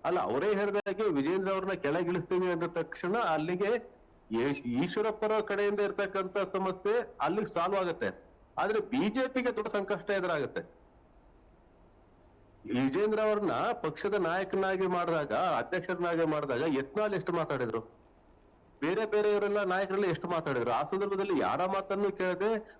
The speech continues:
ಪಕ್ಷ ವಿಜೇಂದ್ರ ಅವ್ರನ್ನ ಅಧ್ಯಕ್ಷ ಸ್ಥಾನಕ್ಕೆ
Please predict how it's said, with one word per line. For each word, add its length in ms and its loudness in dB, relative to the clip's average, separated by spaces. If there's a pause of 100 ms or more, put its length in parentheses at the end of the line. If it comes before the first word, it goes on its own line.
ಪಕ್ಷ 280 -4
ವಿಜೇಂದ್ರ 640 2
ಅವ್ರನ್ನ 300 0
ಅಧ್ಯಕ್ಷ 380 -2
ಸ್ಥಾನಕ್ಕೆ 800 -2